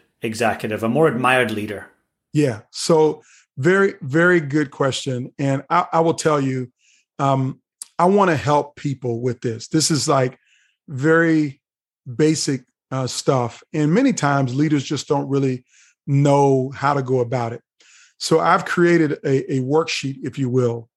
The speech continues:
Speaker 2: um, that I'll make available to all of your listeners,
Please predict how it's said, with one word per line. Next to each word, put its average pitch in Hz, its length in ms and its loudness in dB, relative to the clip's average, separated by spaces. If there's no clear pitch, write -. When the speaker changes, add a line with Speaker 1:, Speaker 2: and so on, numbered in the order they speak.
Speaker 2:
um, 131 280 -6
that 135 160 2
I'll 139 320 2
make 147 200 2
available 139 500 2
to 131 200 -2
all 143 260 0
of 135 120 -2
your 135 260 0
listeners, 151 600 0